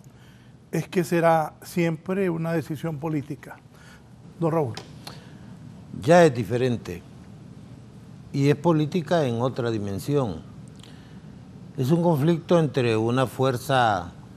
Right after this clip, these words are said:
Speaker 2: social y probablemente política que quiere el control,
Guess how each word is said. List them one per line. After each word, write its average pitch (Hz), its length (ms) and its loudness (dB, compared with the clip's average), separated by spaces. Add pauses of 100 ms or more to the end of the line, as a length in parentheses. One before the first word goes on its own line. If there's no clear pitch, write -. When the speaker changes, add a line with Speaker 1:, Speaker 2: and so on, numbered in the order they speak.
Speaker 2:
social 117 680 -4
y 117 180 -4
probablemente 107 800 -4
política 120 720 -6 (1200)
que 123 220 -4
quiere 127 1120 2 (800)
el 123 160 -6
control, 131 600 2